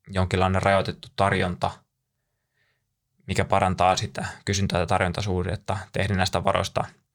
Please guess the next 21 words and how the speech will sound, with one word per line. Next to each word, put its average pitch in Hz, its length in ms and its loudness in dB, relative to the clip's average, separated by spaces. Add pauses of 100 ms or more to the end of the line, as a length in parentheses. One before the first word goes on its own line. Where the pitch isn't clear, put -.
(640)
usein 127 260 8
niin 113 80 4
kuin 113 120 4
negatiivisen 104 580 2
tai 95 180 0
vähäisen 98 420 2
inflaation 92 500 -2
varoja. - 340 -4 (560)
Me 95 180 -2
tiedetään, 98 500 0
että - 140 -6
Bitcoinin 95 600 -2
yksi 101 280 -2
sijoituskeissi 98 640 0
on 95 120 0
se, 98 100 2
että - 160 -4
sitä 98 180 0
on 95 60 0
rajattu 95 300 0
määrä. - 480 -4